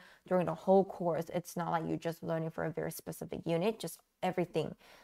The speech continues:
So, for example, you just need to be, you just need to be able to, um, spot, like, different types, identify different types of reaction. So let's say for combustion reaction.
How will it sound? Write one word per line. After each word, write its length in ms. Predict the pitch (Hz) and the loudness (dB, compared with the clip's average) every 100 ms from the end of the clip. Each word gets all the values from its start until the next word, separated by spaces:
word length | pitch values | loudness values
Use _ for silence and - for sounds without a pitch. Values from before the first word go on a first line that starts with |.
| _ - | _ -10
So, 300 | - 190 190 | 0 2 4
for 160 | 190 | 4
example, 680 | 190 175 175 175 175 160 - | 4 4 2 2 2 2 2
you 140 | 180 190 | 2 2
just 240 | 190 - | 0 0
need 140 | 185 175 | 0 0
to 80 | 170 | 0
be, 320 | 180 170 170 - - - | 4 4 2 -4 -20 -2
you 100 | 226 | 2
just 180 | 254 247 | 2 2
need 140 | 240 | 2
to 80 | 240 | 4
be 220 | 208 190 | 4 4
able 380 | 185 190 185 175 | 4 4 4 2
to, 380 | - 185 170 170 - | 0 0 4 2 2
um, 280 | 165 160 160 | 0 0 -2
spot, 380 | - - 170 156 | -6 2 2 4
like, 160 | 170 | 2
different 300 | 175 170 170 | 0 0 -2
types, 340 | - 165 170 - 180 | -2 -4 -4 -2 2
identify 500 | 175 190 226 202 165 | 4 4 2 2 -2
different 300 | 170 170 165 | -2 -4 -4
types 240 | 160 - | -4 -4
of 140 | 165 | -4
reaction. 520 | - - - - - 196 - - _ - | -2 -2 -2 -8 -10 -12 -16 -20 _ 0
So 140 | 185 | 2
let's 280 | 185 190 - | 4 2 2
say 300 | 190 185 185 - _ - | 4 4 4 -2 _ 2
for 140 | 185 | 2
combustion 680 | 185 196 180 202 240 - 190 | 2 2 4 4 2 2 2
reaction. 720 | 180 - - - - 202 | 2 0 -6 -8 -8 -6